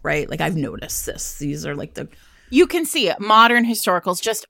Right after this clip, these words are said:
Speaker 2: are, you can see us. I mean, this is not about epilogues and prologues, but you can see the historical genre is literally, uh, like, shifting. The bones are cracking. We're
Speaker 1: Yes.
Speaker 2: like,
Speaker 1: Right.
Speaker 2: we're trying to figure out what we look like now.
Speaker 1: Yeah.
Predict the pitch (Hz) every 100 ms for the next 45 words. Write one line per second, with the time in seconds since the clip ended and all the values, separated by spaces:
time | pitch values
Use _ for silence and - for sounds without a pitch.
0 | - 185 185 226 254 415 453 480 - 330
1 | 330 277 247 220 - 202 202 208 190 190
2 | 180 170 151 139 147 147 139 139 135 135
3 | 147 - 220 277 370 320 - 190 190 190
4 | 175 170 165 - _ - 170 175 214 190
5 | 160 147 147 123 143 139 139 - - _
6 | _ _ _ _ _ _ _ _ _ _
7 | _ _ 175 240 254 226 - 156 202 208
8 | 262 _ - - - 226 - 170 151 185
9 | 170 190 196 190 160 147 - 135 - 139
10 | 90 156 180 208 202 180 160 127 - _
11 | - _ _ - - - - 196 226 220
12 | 233 214 202 190 185 175 165 156 156 147
13 | 156 143 - 98 - - - - - 123
14 | 143